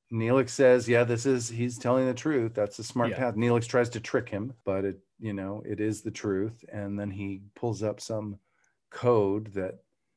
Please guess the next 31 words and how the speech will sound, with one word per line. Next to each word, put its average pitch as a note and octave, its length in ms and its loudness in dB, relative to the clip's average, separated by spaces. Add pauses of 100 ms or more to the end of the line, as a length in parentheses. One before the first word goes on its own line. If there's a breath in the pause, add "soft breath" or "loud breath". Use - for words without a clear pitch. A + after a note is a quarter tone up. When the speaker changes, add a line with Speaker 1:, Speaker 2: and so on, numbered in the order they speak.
(480)
Speaker 1:
that G2 140 -6
shows G#2 540 0
the, F#2+ 480 -2
the, F#2 440 -6
um, F2 420 -6
you G#2 120 -8
know, F2+ 160 -8
the F2+ 120 -8
trap, F#2+ 500 -2
the G2 140 -8
net A2+ 500 -2
of, F#2 340 -8 (680)
you G2 140 -12
know, F2 460 -12
uh, - 80 -20 (120)
Speaker 2:
The - 80 -2
Nystrom A#2+ 580 2
defense G#2+ 520 0
net. F2 420 -6 (160)
Speaker 1:
the G#2+ 180 0
Nystrom G#2+ 460 -2
defense A#2+ 400 2
net, F#2 160 -4
exactly. F2+ 680 -4
And F#2 100 -2
Speaker 2:
Yes. G#2 180 -6
Speaker 1:
it, G#2 40 -4 (100)
it - 60 -18
does G2 200 2
show. A2 220 2
So, G2+ 280 0